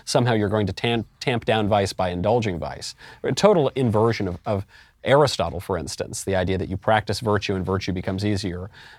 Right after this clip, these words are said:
Uh, this was the opposite. This said, "You, you know, let off a little steam." And now we live in the age of the computer. And the age of the computer says that we're all just information. We're all just data, and you can upload it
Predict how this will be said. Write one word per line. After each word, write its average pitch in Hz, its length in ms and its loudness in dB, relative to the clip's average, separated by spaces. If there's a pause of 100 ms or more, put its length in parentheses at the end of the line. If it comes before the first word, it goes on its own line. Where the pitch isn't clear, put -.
Uh, 98 180 0
this 117 300 0
was 107 140 0
the 117 80 4
opposite. 131 440 2
This 92 120 -6
said, 95 240 -2
"You, - 160 -6
you 98 100 -4
know, 85 180 -6 (200)
let 104 220 -2
off 95 160 2
a - 20 -4
little 95 160 -4
steam." 127 340 -2 (240)
And 156 140 4
now 196 140 6
we 247 140 4
live 185 160 6
in 170 80 4
the 165 120 4
age 117 260 4
of 120 120 2
the 120 80 2
computer. 123 540 -2 (840)
And 113 120 2
the 110 80 4
age 120 220 4
of 120 80 2
the 120 80 0
computer 98 540 -2
says 98 400 -2
that 92 140 -4 (500)
we're 104 300 4
all 117 220 6
just - 580 0
information. 156 720 2
We're 98 120 2
all 120 120 6
just 131 260 2
data, 113 420 4
and 95 140 0
you 101 80 0
can 101 240 -2
upload 131 460 6
it 127 180 6